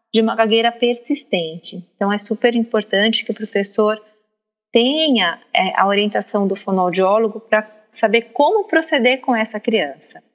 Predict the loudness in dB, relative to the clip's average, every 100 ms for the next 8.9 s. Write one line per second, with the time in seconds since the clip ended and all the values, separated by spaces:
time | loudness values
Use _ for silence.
0 | _ -2 -2 0 -2 0 0 2 2 0
1 | 0 -2 -4 -8 _ -4 -4 _ 0 0
2 | 2 2 2 2 0 -8 _ -10 -2 0
3 | 2 0 2 0 0 0 2 2 2 0
4 | -2 0 2 2 2 2 -2 0 2 2
5 | 2 0 -2 0 0 2 -2 -2 _ -20
6 | _ -2 0 0 -2 0 0 2 0 2
7 | 0 2 0 -2 -2 -2 0 -2 -2 -2
8 | 0 2 2 2 2 0 0 0